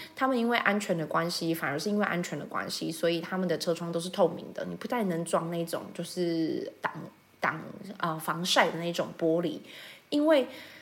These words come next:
他们到重要的地方都几乎会有人持枪在检查，然后进入，我，就连我们进入我们自己的饭店，他在最前面的车门都会直接打开，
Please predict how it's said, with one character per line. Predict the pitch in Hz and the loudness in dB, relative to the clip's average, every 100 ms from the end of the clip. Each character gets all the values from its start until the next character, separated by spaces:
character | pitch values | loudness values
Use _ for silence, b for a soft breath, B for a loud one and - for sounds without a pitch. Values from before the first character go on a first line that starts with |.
| B B - | B B -4
他 | 254 | 2
们 | 254 233 214 | 2 2 4
到 | 226 | 4
重 | 208 247 220 | 4 4 4
要 | 202 | 4
的 | 170 | 4
地 | 185 190 | 4 2
方 | 170 170 | 2 2
都 | 180 180 | 4 4
几 | 185 180 | 2 0
乎 | 175 175 | 0 -4
会 | 170 185 139 | 2 4 4
有 | 113 - | -2 -4
人 | - - - | -6 -8 -10
持 | - - 160 165 | -8 -4 -4 -2
枪 | - 180 175 | -4 -4 0
在 | 180 | 2
检 | 175 147 - | 2 -4 -6
查， | - - - - | -8 -8 -8 -10
然 | 180 160 | -10 -6
后 | - 170 165 | 2 4 4
进 | 165 220 190 | 2 0 2
入， | 202 180 | 4 4
我， | 170 160 | 2 2
就 | - | 8
连 | 254 180 | 8 8
我 | 175 | 2
们 | 156 156 | -2 -4
进 | 175 | -2
入 | 180 165 | 2 0
我 | |
们 | - | 0
自 | - | -6
己 | 135 | -4
的 | - | -4
饭 | - 175 165 175 | -2 -2 -2 -2
店， | 160 - - - - _ _ - - | -2 -2 -8 -20 -20 _ _ -20 -16
他 | - 208 | -2 0
在 | 240 | 2
最 | 233 226 | 4 4
前 | 180 165 | 4 -2
面 | 180 160 | -2 0
的 | 147 | -2
车 | - 160 | -2 -4
门 | 160 | -4
都 | 151 | 0
会 | 190 | 0
直 | 196 | 0
接 | 165 165 | 2 2
打 | - 156 | 2 -6
开， | - | -10